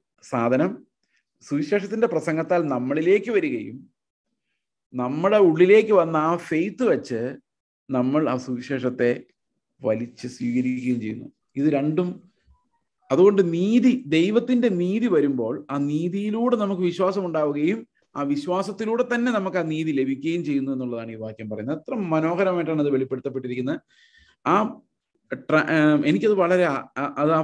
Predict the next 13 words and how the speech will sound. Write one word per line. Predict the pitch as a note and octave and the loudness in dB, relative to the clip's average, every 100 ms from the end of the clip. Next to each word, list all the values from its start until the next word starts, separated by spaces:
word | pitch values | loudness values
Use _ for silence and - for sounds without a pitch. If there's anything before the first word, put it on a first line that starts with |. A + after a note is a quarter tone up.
| D#3 - - | -2 -20 -14
ഫ്രമും | - D#3+ F#3+ A3 B3 - | -6 -4 -2 0 -2 -2
ഫോറും | - E3 F#3 G3+ D#3+ - - | -4 4 6 6 4 -4 -8
മനസ്സിലായി | C#3 D3 F3 F3 | -6 -2 0 0
കഴിഞ്ഞപ്പം | D#3 D3 D3 C#3+ C#3 _ _ - | 0 0 -2 -6 -12 _ _ -6
വളരെ | A2+ C#3+ F3+ | -2 2 2
സന്തോഷവും | F#3 C#3 C#3 D3+ D#3 C#3+ B2 | 0 -2 -4 -4 -2 -4 -2
ഡെലിവറൻസും | A#2+ B2+ D3+ E3 D#3 | 0 2 2 0 -4
ആയിരുന്നു. | A2+ A2 A#2 | -6 -6 -4
കാരണം | C#3 D#3 D#3+ - _ _ _ - | -2 -2 -6 -12 _ _ _ -4
എൻ്റെ | C3 F#3+ B3 | -2 0 0
ഉള്ളിൽ | G#3+ G#3 | 0 0
വിശ്വാസത്തെ | D#3 D3+ F#3 F#3+ G3 F#3+ | 0 0 0 -2 0 0
ഉളവാക്കിയത് | C#3+ D3+ F3+ G3 G#3+ G3+ A2+ F#2+ D#3+ | 0 0 -2 -6 -4 -2 -2 -6 -10